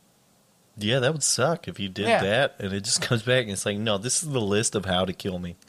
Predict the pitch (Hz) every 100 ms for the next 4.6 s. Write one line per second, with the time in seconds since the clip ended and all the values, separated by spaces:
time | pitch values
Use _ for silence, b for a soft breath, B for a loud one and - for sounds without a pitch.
0 | _ _ - 143 147 175 220 214 196 190
1 | 175 170 156 196 202 185 175 147 151 -
2 | 147 147 127 117 127 - 170 - - -
3 | - _ - 175 202 165 170 165 151 143
4 | 131 127 107 110 -